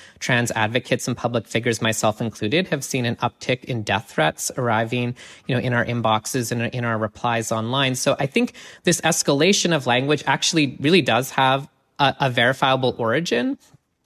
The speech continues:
in the way that Q anon politics have gone mainstream on the right and in the Republican Party.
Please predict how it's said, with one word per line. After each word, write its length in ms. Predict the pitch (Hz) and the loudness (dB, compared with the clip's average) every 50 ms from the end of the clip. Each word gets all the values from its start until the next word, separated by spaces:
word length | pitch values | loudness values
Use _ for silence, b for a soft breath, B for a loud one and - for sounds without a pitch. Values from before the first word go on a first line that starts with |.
| _ - | _ 0
in 100 | 147 143 | 2 4
the 80 | 143 | 4
way 160 | 127 135 135 139 | 6 4 4 4
that 240 | 135 135 - - | 2 2 0 -2
Q 240 | - - - 135 135 | -8 -6 -2 0 0
anon 260 | 135 135 131 131 131 | 0 2 0 0 0
politics 480 | 135 - 131 120 123 127 - 143 - - | 0 0 2 2 2 0 -2 -6 -4 -4
have 140 | - 113 117 | -6 -2 0
gone 360 | 127 120 120 117 117 101 117 | 2 2 2 2 0 -2 -2
mainstream 720 | 113 110 110 117 120 113 - - - - 110 113 123 131 - | -2 -2 -2 -2 -2 -4 -6 -6 -4 -2 -2 0 -2 -2 -2
on 180 | 123 120 117 | -2 -2 0
the 80 | 113 107 | -2 -2
right 340 | 101 - - 120 151 160 - | -2 -2 -2 -2 -2 -2 -2
and 100 | 135 120 | -4 -2
in 140 | 117 120 123 | -2 -2 -2
the 80 | 120 | -2
Republican 580 | 113 117 - - - 117 117 120 107 - - 107 | -2 -4 -4 -2 -6 -4 -2 -4 -6 -6 -12 -14
Party. 440 | - - - 226 220 175 151 143 | -8 0 0 2 4 2 0 0